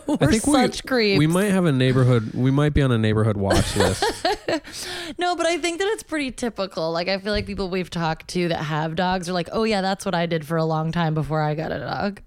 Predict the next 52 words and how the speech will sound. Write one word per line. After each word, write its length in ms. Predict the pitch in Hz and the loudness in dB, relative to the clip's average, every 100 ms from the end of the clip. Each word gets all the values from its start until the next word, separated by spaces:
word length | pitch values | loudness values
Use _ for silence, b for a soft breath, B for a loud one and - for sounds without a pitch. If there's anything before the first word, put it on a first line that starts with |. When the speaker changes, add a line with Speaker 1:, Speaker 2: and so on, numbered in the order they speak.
| - | 0
Speaker 2:
Yeah. 300 | 117 101 98 - - - | 2 4 0 -6 -16 -16
Speaker 1:
So, 460 | - - 113 202 170 - - - _ - | -8 -8 -6 -8 -10 -14 -20 -20 _ -6
you 100 | 190 | -4
know, 180 | 151 180 | -4 -2
we're 140 | 202 | -2
still 240 | - 226 | 0 0
in 80 | 208 | 2
the 80 | 190 | 0
creep 380 | - 202 196 - | 0 -2 -2 -2
phase. 420 | 180 175 175 175 | 0 0 0 -2
Maybe 280 | 190 180 180 | -4 0 -2
at 240 | 156 - | -2 -6
some 240 | 170 175 175 | -4 -2 -2
point 280 | 180 175 131 | -2 0 2
Speaker 2:
Yeah. 60 | |
Speaker 1:
before 520 | 101 - 190 185 175 B B B B B B B B B _ | 2 0 -2 0 -2 B B B B B B B B B _
we 80 | 208 | -2
try 200 | 196 202 | 0 0
to 80 | 190 | 0
put 160 | - 185 | 2 2
a 60 | |
baby 420 | 160 180 175 185 | 2 0 2 2
in 120 | 170 170 | 2 2
me, 160 | 170 | 2
at 120 | 165 135 | 0 0
some 240 | 180 175 | -2 0
point, 300 | 147 175 160 | 0 0 0
we'll 100 | 170 | -2
just 220 | 165 156 | -2 -2
get 140 | 170 160 | -2 -2
a 80 | |
dog 380 | 156 156 156 156 | 0 0 0 0
and 140 | 156 151 | -2 -4
see 160 | 170 | -2
how 360 | 160 160 156 147 B B - | 0 0 -2 -4 B B -4
that 220 | 160 151 | -2 -2
works 280 | 151 - - | -6 -8 -6
out 240 | 165 185 | -6 -4
for 80 | 131 | 2
a 20 | |
Speaker 2:
Yeah. 80 | 110 | 2
Speaker 1:
little 180 | 98 170 | 4 0
while. 340 | 175 185 196 202 190 | 0 0 -2 -4 0
Speaker 2:
Well, 100 | 127 | 2
what 100 | 127 | 4
I 80 | 139 | 2
was 120 | 139 | 2
gonna 160 | 135 110 | 2 0
say 200 | 117 110 | 2 2
is 120 | 101 | 2
if 180 | 110 - | -2 -2
we 240 | 107 104 | -2 -2